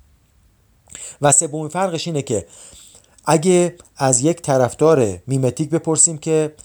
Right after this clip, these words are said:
چرا بعضی از این میم-، میم‌ها پایدارتر هستن و بیشتر باقی میمونن، دلیلش رو در فایده‌ای که انتقالش به بار میاره می‌دونه، در حالی که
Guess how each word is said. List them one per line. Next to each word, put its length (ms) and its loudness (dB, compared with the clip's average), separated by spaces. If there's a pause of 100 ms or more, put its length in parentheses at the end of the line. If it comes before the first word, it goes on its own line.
(300)
چرا 500 4 (280)
بعضی 320 4
از 140 -2
این 300 -6
میم-، 540 0
میم‌ها 480 2
پایدارتر 680 2
هستن 440 -2 (440)
و 240 4 (240)
بیشتر 420 4
باقی 260 2
میمونن، 540 -2 (640)
دلیلش 520 2
رو 220 0
در 200 2
فایده‌ای 800 2
که 400 -2 (460)
انتقالش 680 4
به 100 -2
بار 240 4
میاره 360 0
می‌دونه، 360 -4 (300)
در 160 4
حالی 280 2
که 260 -6